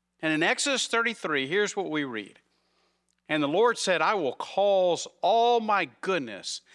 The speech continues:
to pass in front of you, and I will proclaim my name, the Lord, in your presence." So Moses gets to see just a part of God.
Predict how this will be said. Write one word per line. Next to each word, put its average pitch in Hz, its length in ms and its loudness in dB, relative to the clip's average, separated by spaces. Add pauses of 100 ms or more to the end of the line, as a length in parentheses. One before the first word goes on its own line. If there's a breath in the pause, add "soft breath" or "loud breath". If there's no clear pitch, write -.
(440 soft breath)
to 208 160 -2
pass 285 540 0
in 226 140 -4
front 170 300 -2
of 95 120 -16
you, 85 120 -20 (520)
and 123 140 -2
I 226 80 2
will 196 160 2
proclaim 220 580 -2
my 208 160 2
name, 123 320 -2
the 120 80 -8
Lord, 135 400 -4
in 165 480 -4
your 131 240 -6
presence." - 720 -10 (800)
So 196 180 0
Moses 262 720 0
gets 208 380 -2
to 185 260 -6
see 170 880 0
just - 220 -10
a 359 100 -4
part 294 320 0
of 254 140 -2
God. - 240 -6